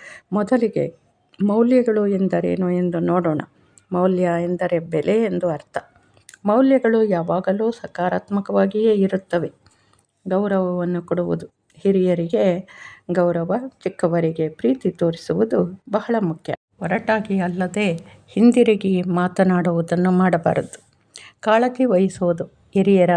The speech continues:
ಅವಶ್ಯಕತೆಗಳ ಬಗ್ಗೆ ಆಸಕ್ತಿ ವಹಿಸಿ ಮಾತನಾಡಿಸುವುದು,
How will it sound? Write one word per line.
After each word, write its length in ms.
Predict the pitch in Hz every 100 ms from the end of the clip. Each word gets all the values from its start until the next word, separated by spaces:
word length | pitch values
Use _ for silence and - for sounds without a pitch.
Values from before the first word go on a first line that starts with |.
| 165
ಅವಶ್ಯಕತೆಗಳ 720 | 175 190 190 185 170 175 170
ಬಗ್ಗೆ 340 | 170 185 180 185
ಆಸಕ್ತಿ 560 | 175 170 175 170 -
ವಹಿಸಿ 420 | 175 175 175 180
ಮಾತನಾಡಿಸುವುದು, 920 | 185 175 180 175 175 170 175 185 185